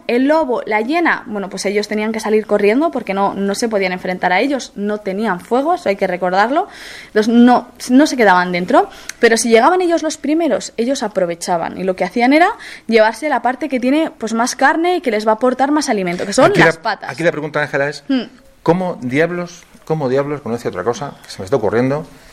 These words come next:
Speaker 2: ese, ese homínido va avanzando por, por,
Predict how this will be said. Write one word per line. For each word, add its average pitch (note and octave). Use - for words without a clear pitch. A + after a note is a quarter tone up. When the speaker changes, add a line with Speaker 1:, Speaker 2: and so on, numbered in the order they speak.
Speaker 2:
ese, C#3+
ese C#3
homínido C3
va B2+
avanzando C3
por, G#2+
por, G#2+